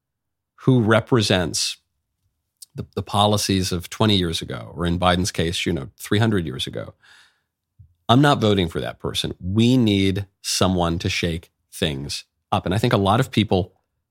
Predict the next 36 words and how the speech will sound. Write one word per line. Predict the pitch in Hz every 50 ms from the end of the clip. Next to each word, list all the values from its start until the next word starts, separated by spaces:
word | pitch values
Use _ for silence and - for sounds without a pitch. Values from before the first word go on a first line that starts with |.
| _ _
feel | - 151 147 131
that | 92 73 82
way. | 85 - - _ _ _ _ _ _ _ _ _ -
Now, | 156 156 143 - - - _ _ _ _ _ _ _ _ _ _ _ _ _ _ _ _ _ _ _ _ _ _ _ _ _ _ _ _
speaking | - - - - 156 143 143 123 101
of | 90 80 - - - _ _ -
shaking | - - 101 90 - 92
things | 85 - 90 92 101
up, | 107 -
not | - 156 151
just | - 123 - -
in | 101
the | 92
political | 92 - 98 98 92 92 - 95
order, | 87 92 95 104
but | 101 104 98 - - -
in | 104 107 107
your | 101 92 - -
own | 98 104 107 104 -
life | - 95 107 110 90 90 95 - - -
and | 95 95 98 95 95 - - - _ _ -
in | 104 104 101
the | 92 85
broader | 127 131 147 151 123 -
kingdom | - 110 95 98 98 92
that | 95 -
really | 135 180 180 127
matters, | 104 92 82 87 92 -
the | - 92
eternal | 92 - 190 185 127
kingdom, | - 95 90 85 87 - - _ _ _ _ _ -
you | 165 214 269 285 269 - -
ought | - 135 131 120 104
to | 92
check | - - - 92 - -
out | 90 104 143 170 -